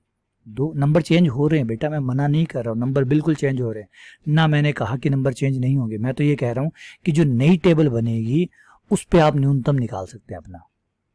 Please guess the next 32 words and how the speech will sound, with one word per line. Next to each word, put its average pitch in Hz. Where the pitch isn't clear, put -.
और 139
ये 156
चुनाव 135
करने 127
में 139
अब 127
थोड़ी 135
आपको 123
आसानी 104
होगी। 87
अब 147
देखिए, 110
अब 190
बहुत 127
आसानी 117
होगी 95
आपको 110
चुनाव 147
करने 101
में, 113
क्योंकि 151
ज़ीरो 151
आ 123
चुके -
हैं 87
आपके 85
पास। -
ज़ीरो 180
आ 160
चुके 147
हैं, 151
मतलब 143